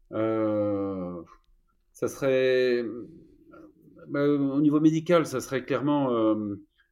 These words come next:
heu, effectivement faire attention à tous les, tous les petits pépins que, que tu peux avoir. Savoir un rythme de vie, heu, on va dire, heu, le plus, heu,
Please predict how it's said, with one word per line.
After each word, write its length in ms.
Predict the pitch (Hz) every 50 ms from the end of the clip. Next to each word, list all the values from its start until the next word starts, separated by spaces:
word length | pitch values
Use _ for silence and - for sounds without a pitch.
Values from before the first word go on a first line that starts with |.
| _ _ 107
heu, 580 | 101 101 104 101 98 101 101 98 95 98 92 87
effectivement 560 | 95 98 - 113 107 - - 117 123 127 120
faire 180 | 120 - 117
attention 440 | 107 107 - 113 107 - - 127 117
à 60 | 107
tous 140 | 107 - 120
les, 200 | 117 113 110 107 104
tous 100 | - 117
les 100 | 113 107
petits 160 | 110 - 104
pépins 340 | - 113 101 - 123 120 117
que, 260 | - 113 101 98 98
que 120 | 98 - 107
tu 140 | 95 _ _
peux 80 | - 107
avoir. 520 | 104 104 117 135 143 156 165 165 156 156 _ _ _ _ _ _
Savoir 360 | _ - 123 117 117 117 110
un 120 | 113 113 110
rythme 320 | 117 120 117 - 120 113
de 120 | 110 110 113
vie, 380 | 110 110 120 135 139 131 123
heu, 240 | 107 101 98 98 98
on 120 | 98 101
va 140 | 98 104 107
dire, 340 | 101 107 117 120 120 113 104
heu, 160 | 98 98 98 95
le 140 | 98 95
plus, 460 | 92 - _ 113 110 113 113 113 113 104
heu, 300 | 95 92 90 87 85 85